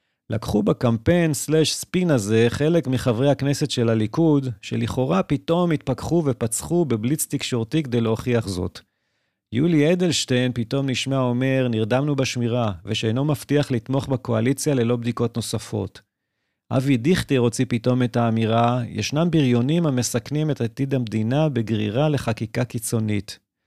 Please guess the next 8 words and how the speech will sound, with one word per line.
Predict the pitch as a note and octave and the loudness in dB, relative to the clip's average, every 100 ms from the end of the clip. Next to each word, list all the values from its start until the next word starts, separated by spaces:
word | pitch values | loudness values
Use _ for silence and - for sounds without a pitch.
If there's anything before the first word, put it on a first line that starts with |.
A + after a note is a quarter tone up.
| _ _ _ _ - | _ _ _ _ -6
דוד | A2 G2+ D#3 | -4 0 0
ביטן | B2 A#2+ E3+ E3+ | 2 0 2 4
אמר, | C#3+ C3 B2+ C#3 | 4 2 2 2
"נתערב | B2+ A#2 A#2 C3+ D3+ | 0 0 0 2 2
בשלבים | C#3+ - A#2 B2+ C3 | 0 -2 -2 0 0
הבאים", | A#2+ A2+ G#2+ G2+ F2+ E2 - | 0 0 0 -2 -6 -12 -10
ואלי | G2+ B2+ D#3 | -4 0 0
דלל, | B2 C3 F3 D#3 D3 | 0 0 2 2 2